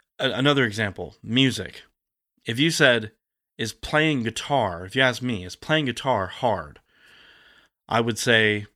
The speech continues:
"No, it's challenging. It's, it's, um, it's definitely a challenge, but it's not hard. It comes naturally to me." And it,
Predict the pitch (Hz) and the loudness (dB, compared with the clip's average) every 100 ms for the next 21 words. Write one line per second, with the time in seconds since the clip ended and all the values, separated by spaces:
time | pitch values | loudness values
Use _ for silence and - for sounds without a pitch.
0 | _ _ - 208 131 95 _ _ _ - | _ _ 0 2 2 0 _ _ _ -14
1 | - - 123 170 120 98 104 135 - _ | -8 0 2 2 0 -4 -8 -10 -16 _
2 | _ _ - 101 - - - 113 101 - | _ _ -6 -6 -6 -12 -6 -4 -4 -6
3 | - - _ _ _ _ _ _ - 110 | -10 -14 _ _ _ _ _ _ -8 -4
4 | 98 87 - - _ _ _ _ - - | -4 -6 -12 -20 _ _ _ _ -12 -8
5 | - 135 135 113 107 101 113 101 76 50 | 2 2 2 -2 -4 -4 -2 -2 -4 -12
6 | - - _ _ - 110 110 - 117 107 | -20 -20 _ _ -4 -2 -2 -2 0 0
7 | 90 - - _ _ _ _ - 107 120 | 0 -10 -20 _ _ _ _ -12 -2 0
8 | 110 107 131 - 123 101 95 90 113 135 | 2 4 4 2 0 -2 -4 -6 -8 -12
9 | _ _ _ _ _ _ _ _ _ _ | _ _ _ _ _ _ _ _ _ _
10 | _ _ _ _ - 110 110 - | _ _ _ _ -6 0 0 -2